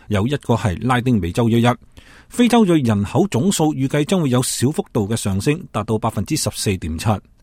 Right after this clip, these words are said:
少數族裔當中更高嘅出生率，特別係響一九九零年代到二十一世紀初，響移民高峰期進入美國嘅拉丁美洲裔人口，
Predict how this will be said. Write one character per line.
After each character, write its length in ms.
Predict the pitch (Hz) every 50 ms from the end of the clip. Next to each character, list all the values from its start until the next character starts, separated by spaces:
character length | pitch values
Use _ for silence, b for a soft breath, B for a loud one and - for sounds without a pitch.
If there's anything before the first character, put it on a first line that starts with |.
| b b b b b b b b b
少 240 | - - 113 131
數 160 | 175 - 160 127
族 140 | - 127 - -
裔 120 | 120 113
當 200 | 110 - 143 151
中 180 | - 160 - 90 - -
更 240 | - 156 160 170
高 140 | 160 - 202 196
嘅 180 | 180 - 143 139
出 120 | - 180
生 280 | 160 - 180 175 160 117
率， 120 | 123 165 - - -
特 80 | -
別 160 | 165 - 175 160
係 160 | 160 156 147
響 160 | 123 170 208
一 120 | 220 233 -
九 160 | - 185 208 -
九 160 | - 135 202
零 160 | 214 170 117
年 180 | 101 92 92 107
代 200 | - 135 135 139 143
到 120 | - 180
二 60 | 175 185
十 40 | 160
一 100 | 147 147
世 440 | 147 - 147 - 202 202 - - 165 151 139
紀 180 | - 120 156
初， 140 | - - 190
響 360 | 190 - - - 170 214 214
移 140 | 147 107 110
民 160 | 107 98 113
高 160 | - - 233
峰 240 | 233 - 226 226 220
期 220 | - - 117 101 107
進 160 | - 175 160
入 100 | 151 - -
美 200 | 117 117 120 151
國 160 | - 156 -
嘅 160 | 156 147 151
拉 160 | 160 180 180
丁 160 | 175 185 180
美 100 | 143 -
洲 200 | 110 - 156 147
裔 60 | 127 110 98
人 160 | 87 76 71
口， 240 | 71 95 110 139